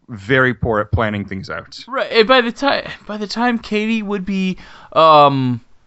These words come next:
Speaker 2: by the time the boy would be old enough, Katie would probably be of age where it would not only be ince-,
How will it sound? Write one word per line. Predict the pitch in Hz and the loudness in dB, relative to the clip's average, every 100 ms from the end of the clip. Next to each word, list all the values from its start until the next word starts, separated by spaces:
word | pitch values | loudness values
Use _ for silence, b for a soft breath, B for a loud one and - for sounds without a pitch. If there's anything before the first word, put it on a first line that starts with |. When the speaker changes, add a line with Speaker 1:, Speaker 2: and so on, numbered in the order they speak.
| _ _ _ _ _ _ _ _ _ | _ _ _ _ _ _ _ _ _
Speaker 2:
by | 143 143 160 156 | -4 2 4 4
the | 131 | 0
time | 143 190 202 202 190 - | -2 2 2 2 -2 -4
the | 147 | -4
boy | 139 151 180 190 | -2 0 2 4
would | 175 143 | 2 0
be | 147 131 | 0 2
old | 147 170 | 0 0
enough, | 151 127 127 - - b b b b | 0 2 2 0 -10 b b b b
Katie | - 190 220 226 | -4 0 0 0
would | 185 156 | -2 -4
probably | - 175 185 185 | 2 4 4 2
be | 180 165 | 2 0
of | 135 | 0
age | 143 156 160 151 | 0 2 0 2
where | 143 | 2
it | 131 | 2
would | 143 143 | 2 0
not | 156 240 | 2 4
only | 262 226 | 4 2
be | 156 135 127 - - | 0 0 -2 -6 -2
ince-, | 139 139 - | 0 0 -2